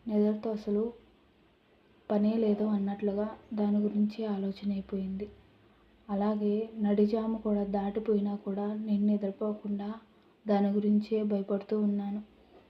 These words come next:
ఇక తొలిజాము కోడి కూత వినిపించిన తర్వాత అప్పుడు కొద్ది కొద్దిగా నిద్రలోకి జారుకున్నాను. తెల్లారిపోయింది. ఉదయాన లేచి ఎవరి పనులు వాళ్ళు చేసుకుంటూ ఉన్నారు.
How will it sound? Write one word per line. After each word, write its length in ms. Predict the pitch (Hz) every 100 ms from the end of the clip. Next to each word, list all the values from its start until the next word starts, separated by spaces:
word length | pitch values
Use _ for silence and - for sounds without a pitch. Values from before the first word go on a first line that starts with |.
| _ _ _ _ _ -
ఇక 200 | 208 233 220 233 - - - - - _ 220
తొలిజాము 600 | 208 220 226 220 220 214
కోడి 320 | 214 208 214
కూత 260 | 220 208 208 233 - -
వినిపించిన 720 | - 208 214 208 208 - 208
తర్వాత 600 | 202 202 202 202 202 214 262 - _ _ _ -
అప్పుడు 300 | 202 - 208
కొద్ది 340 | 208 220 208 214
కొద్దిగా 400 | 208 208 214 214
నిద్రలోకి 640 | 208 202 202 208 202 214
జారుకున్నాను. 800 | 214 202 196 - 196 202 202 208 _ _ _ _ _ 208
తెల్లారిపోయింది. 840 | 196 208 208 208 202 196 202 208 - _ _ _ _ -
ఉదయాన 420 | 208 208 208 220
లేచి 540 | 214 202 - 226 262 - 226
ఎవరి 240 | 208 208
పనులు 340 | 214 208 214 220
వాళ్ళు 320 | 214 208 208
చేసుకుంటూ 460 | 196 - 208 202 214
ఉన్నారు. 460 | 208 202 202 -